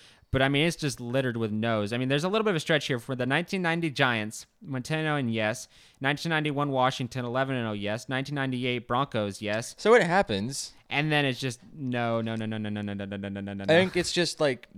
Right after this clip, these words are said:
Speaker 2: sometimes teams in the regular season, they get hot and they get smacked in the playoffs. Sometimes there's an actually good team like Don Shula's team, and they're, they're just
Speaker 1: Right, they
Speaker 2: dominant,
Speaker 1: can
Speaker 2: and
Speaker 1: do
Speaker 2: they
Speaker 1: it.
Speaker 2: just do it.
Speaker 1: Right. It's, it's the, the difference
Speaker 2: It
Speaker 1: between
Speaker 2: depends. You, you have to wait and see the playoffs.
Speaker 1: But, like, I think it's also, like, if you look at the timing of when it happened,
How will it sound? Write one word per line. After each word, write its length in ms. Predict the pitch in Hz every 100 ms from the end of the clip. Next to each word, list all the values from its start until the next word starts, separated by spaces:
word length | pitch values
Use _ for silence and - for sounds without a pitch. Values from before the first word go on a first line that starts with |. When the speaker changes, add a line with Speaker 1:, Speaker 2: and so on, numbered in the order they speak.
| 135
Speaker 2:
sometimes 500 | 170 151 151 143 -
teams 220 | 147 143
in 60 |
the 80 | 143
regular 180 | 131 123
season, 280 | 123 123 123
they 100 | 117
get 160 | 120
hot 220 | 123 120 113
and 100 | 117
they 80 |
get 100 | 107
smacked 300 | - 127 117
in 40 | 117
the 60 |
playoffs. 400 | 110 120 110 107
Sometimes 380 | - 135 147 143
there's 100 | 127
an 80 | 127
actually 460 | 110 120 - 147 135
good 180 | 127
team 240 | 113 123 110
like 220 | 104 101 -
Don 200 | 120 110
Shula's 320 | - 120 104
team, 360 | - 104 98 104 _
and 120 | 117
they're, 360 | 110 107 104 98
they're 140 | 117 117
just 160 | 110 123
Speaker 1:
Right, 180 | 147
they 40 | 120
Speaker 2:
dominant, 300 | 113 135 135
Speaker 1:
can 100 | 143
Speaker 2:
and 140 | 120
Speaker 1:
do 160 | 127 131
Speaker 2:
they 80 | 101
Speaker 1:
it. 20 |
Speaker 2:
just 160 | 107
do 140 | 107 110
it. 180 | - - - -
Speaker 1:
Right. 320 | 135 131 113
It's, 200 | - 151 -
it's 180 | 180 139
the, 340 | 160 151 147 - -
the 80 |
difference 400 | 135 175 175 175
Speaker 2:
It 80 | -
Speaker 1:
between 220 | 147 156
Speaker 2:
depends. 280 | 151 156 120
You, 60 | 143
you 200 | - 170
have 140 | 190 190
to 100 | 170
wait 200 | 165 147
and 80 |
see 220 | 139 - 131
the 80 |
playoffs. 60 | 120
Speaker 1:
But, 160 | 117 185
like, 180 | 208 160
I 100 | 185
think 200 | 226 226
it's 140 | -
also, 320 | 170 175 180
like, 180 | 165 147 135
if 120 | 139
you 120 | 156
look 180 | 160 175
at 120 | 190
the 80 | 139
timing 560 | - - 156 143 107
of 180 | 107 104
when 140 | 123 127
it 100 | 98
happened, 460 | 135 127 107 92